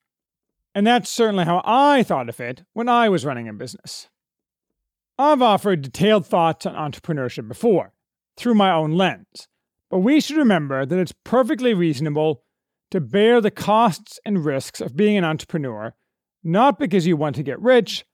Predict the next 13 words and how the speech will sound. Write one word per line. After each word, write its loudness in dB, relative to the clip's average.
but -6
because 0
you 2
want 0
to -6
do 2
something 0
you -2
enjoy 2
and -2
which -4
helps 0
accomplish -4